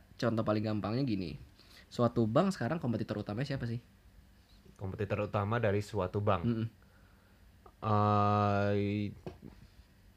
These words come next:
Speaker 2: le-, eh, kreditur?
Speaker 1: Enggak.
Speaker 2: Bukan.
Speaker 1: Gojek.
Speaker 2: E-commerce?
Speaker 1: Gojek.
Speaker 2: Gojek doang?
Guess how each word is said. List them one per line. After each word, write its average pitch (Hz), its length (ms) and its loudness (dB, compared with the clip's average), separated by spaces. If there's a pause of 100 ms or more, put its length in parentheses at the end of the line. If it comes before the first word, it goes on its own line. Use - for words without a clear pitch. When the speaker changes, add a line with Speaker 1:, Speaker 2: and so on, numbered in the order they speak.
(300)
Speaker 2:
le-, 98 280 -4 (240)
eh, 101 380 -4
kreditur? 101 600 -4 (140)
Speaker 1:
Enggak. 123 380 -4 (460)
Speaker 2:
Bukan. 98 240 -10 (280)
Speaker 1:
Gojek. 139 380 -6 (1160)
Speaker 2:
E-commerce? 120 640 -4 (120)
Speaker 1:
Gojek. 135 540 -4 (720)
Speaker 2:
Gojek 113 280 0
doang? 156 360 4